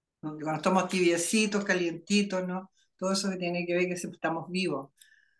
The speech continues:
Es ese, es ese fluido, esa, ese, esa potencia. Entonces, eh, cuando estamos, eh,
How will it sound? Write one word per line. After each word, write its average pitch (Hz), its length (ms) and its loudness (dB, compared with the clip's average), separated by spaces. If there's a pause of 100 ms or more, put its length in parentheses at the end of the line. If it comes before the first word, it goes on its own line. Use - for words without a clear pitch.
(220)
Es 175 160 -2
ese, 196 480 2
es 165 160 -4
ese 185 220 -2
fluido, 175 560 -2 (200)
esa, 160 360 -8 (100)
ese, 165 480 -16
esa 170 240 -8
potencia. 147 560 -12 (1400)
Entonces, 202 920 2 (140)
eh, 156 280 -10 (720)
cuando 170 280 -4
estamos, 190 600 4 (920)
eh, 160 540 -6